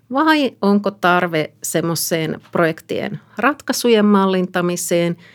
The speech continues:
jossa sit perinteinen mallinnus ja arkkimeit tulee vastaan? Nämä on kaksi hyvin, hyvin erityyppistä tuoteperhettä –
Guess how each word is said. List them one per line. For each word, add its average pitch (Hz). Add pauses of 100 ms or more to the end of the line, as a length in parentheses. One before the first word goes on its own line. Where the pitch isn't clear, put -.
(220)
jossa 147
sit 247
perinteinen 196
mallinnus 165
ja 170 (360)
arkkimeit 165 (120)
tulee 147
vastaan? - (120)
Nämä 208
on 220
kaksi - (200)
hyvin, 208
hyvin 160 (400)
erityyppistä 208 (460)
tuoteperhettä – 226